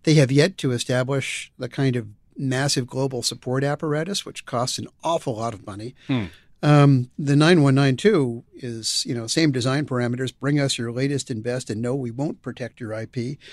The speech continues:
Speaker 1: So I'm having a hard time believing that it will be a whole lot better. But again, they could change it all tomorrow. They could say, "We're privatizing, we're giving you I P protection.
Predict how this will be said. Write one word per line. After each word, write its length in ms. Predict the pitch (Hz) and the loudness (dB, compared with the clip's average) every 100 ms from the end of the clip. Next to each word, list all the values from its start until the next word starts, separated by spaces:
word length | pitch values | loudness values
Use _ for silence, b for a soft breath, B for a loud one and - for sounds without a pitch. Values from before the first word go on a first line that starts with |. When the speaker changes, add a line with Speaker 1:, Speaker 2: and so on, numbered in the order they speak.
| b b | b b
Speaker 1:
So 240 | - 117 | -4 -2
I'm 200 | 117 123 - | -4 -6 -10
having 260 | 160 139 120 | -8 -6 -4
a 100 | 101 | -4
hard 220 | 135 131 | -4 -2
time 240 | 123 131 | -2 -2
believing 560 | 113 101 113 139 175 196 | -2 -6 -6 -6 -6 -8
that 140 | - 113 | -8 -8
it 140 | 113 | -10
will 140 | 113 113 | -12 -12
be 280 | 113 110 | -12 -10
a 120 | 110 101 | -10 -8
whole 260 | 127 127 | -4 -4
lot 220 | 113 117 | -6 -8
better. 320 | - 107 185 - b b b b b b - | -10 -10 -10 -12 b b b b b b 0
But 120 | 165 | 2
again, 240 | 156 208 | 6 4
they 100 | 160 | 4
could 140 | 143 156 | 0 -2
change 260 | 180 170 | -2 -2
it 80 | 160 | -2
all 100 | 160 | -4
tomorrow. 340 | 147 143 185 127 | -4 -4 -4 -6
They 140 | 120 | -8
could 140 | 120 | -8
say, 160 | - 110 | -10 -10
"We're 140 | 98 | -12
privatizing, 1120 | - - 147 180 180 180 175 165 170 165 156 156 | -10 0 2 2 4 4 4 4 4 4 2 -4
we're 120 | 117 | -6
giving 260 | 117 127 123 | -2 -2 -2
you 180 | 120 107 | -4 -6
I 140 | 113 | -8
P 240 | 107 190 185 | -4 0 0
protection. 880 | - 170 175 160 - 165 156 143 | 0 -2 0 -2 0 2 2 2